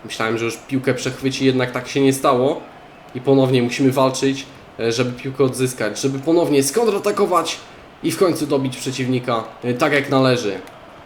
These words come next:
E, Palacio. E, gdzieś tutaj się zagubił, e, Palacio.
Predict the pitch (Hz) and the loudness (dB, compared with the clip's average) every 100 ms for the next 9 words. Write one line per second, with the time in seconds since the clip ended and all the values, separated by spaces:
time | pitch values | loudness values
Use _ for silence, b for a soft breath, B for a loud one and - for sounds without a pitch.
0 | - - 123 120 156 139 127 - 123 107 | -14 -6 -4 2 2 2 -2 -2 -2 -2
1 | 101 - - - - - 123 120 120 120 | -6 -12 -20 -20 -20 -12 -4 0 0 0
2 | 120 156 - 147 139 151 143 139 143 143 | -2 -6 0 0 2 2 4 2 0 -2
3 | 147 151 151 147 160 151 151 - 165 160 | 0 2 4 2 2 2 0 0 2 2